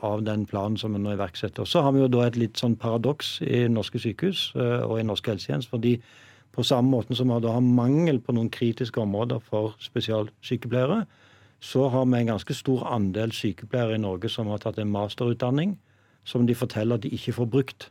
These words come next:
eh, når de kommer tilbake i jobb. Og det forteller meg jo at det som riksrevisjonsrapporten forteller, og det er for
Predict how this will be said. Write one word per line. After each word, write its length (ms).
eh, 720
når 160
de 100
kommer 240
tilbake 360
i 60
jobb. 280
Og 120
det 260
forteller 420
meg 160
jo 140
at 80
det 180
som 140
riksrevisjonsrapporten 1120
forteller, 380
og 60
det 100
er 60
for 100